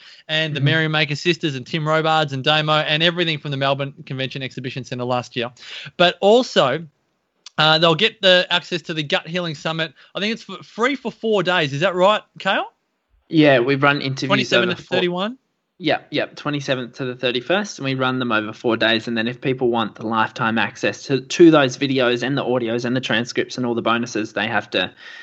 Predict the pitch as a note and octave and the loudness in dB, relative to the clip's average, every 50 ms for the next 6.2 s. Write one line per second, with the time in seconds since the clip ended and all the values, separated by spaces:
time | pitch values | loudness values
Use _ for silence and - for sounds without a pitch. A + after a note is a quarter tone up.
0 | - _ _ _ - - A2+ G#2+ A#2 A2 - - - - A2+ F#2 F#2 - - F#2 | -20 _ _ _ -4 -2 -2 0 -2 -4 -4 -6 -6 -4 -4 -4 -4 -6 -8 -8
1 | F2+ - - - B2+ - - - A#2 - E3+ D#3 - A#3 - G3 F3+ - F3 D#3 | -8 -8 -6 -6 -6 -6 -6 -6 -4 -2 0 2 2 4 4 2 2 2 2 2
2 | C#3+ C3 C3+ - B2+ A#2+ - - - D#3 B2+ A2 - - C3 C3+ C3+ C3+ B2+ A2+ | 2 0 0 -2 -8 -8 -4 0 0 0 0 0 -4 -8 -2 2 2 4 4 4
3 | G#2 F#2+ - - - _ _ E3+ E3 D#3+ D3+ D3+ D3 C3+ - C#3 G3 G3 F#3+ F3+ | 2 0 -2 -8 -16 _ _ 2 4 4 2 0 -2 -4 0 2 2 2 2 0
4 | - E3 - F3+ E3+ E3+ D#3+ C#3+ - F3 E3 - - F#3 G3 G#3+ B3 C4 C3 C3+ | -2 -4 -4 -2 -2 -2 -4 -4 -6 -8 -10 -4 0 0 2 2 0 -2 -6 -4
5 | - C3+ B2+ B2+ B2 B2+ B2+ - B2 A2+ A2+ A2 - - G2 E2+ D#2 - - - | 0 2 2 2 2 0 -2 -2 -4 -2 -4 -4 -4 -6 -6 -6 -8 -12 -16 -16
6 | - G2+ E2 | -10 -10 -10